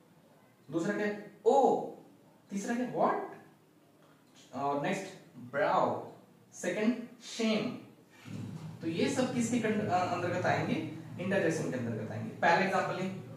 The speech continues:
हुर्रे, we have won the match, मतलब कि हम लोग, खुशी की बात है, हम लोग मैच जीत गए। दूसरा है मान लीजिए ओ, "Oh no, we have lost the match।" हम लोग मैच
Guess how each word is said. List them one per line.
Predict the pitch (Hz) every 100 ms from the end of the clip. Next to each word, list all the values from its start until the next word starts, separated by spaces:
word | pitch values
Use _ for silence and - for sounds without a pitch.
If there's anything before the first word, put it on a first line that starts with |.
| - -
हुर्रे, | 269 269 269 214 -
we | 240
have | 277 262
won | 262
the | 269 226
match, | 208 - - - - - - - - - - - - - - -
मतलब | 113 139 160
कि | - -
हम | 147
लोग, | 170 233 - - - -
खुशी | - 208 277
की |
बात | 254 214 208
है, | 165 165
हम |
लोग | 196 202
मैच | 208 208
जीत | 226 -
गए। | 165 - - - - - - - - - - - - -
दूसरा | 185 202 208
है | 202
मान | 180
लीजिए | 175 202 226 226 - 175
ओ, | 175 156 - - - - - - - - 233
"Oh | 285
no, | 214 - 180 208 196 170 - - - - -
we | 220 214
have | 226 -
lost | 147 - 226 - 151
the | 139
match।" | 120 117 - - - - _
हम | 139
लोग | 156 165
मैच | 170 233 - -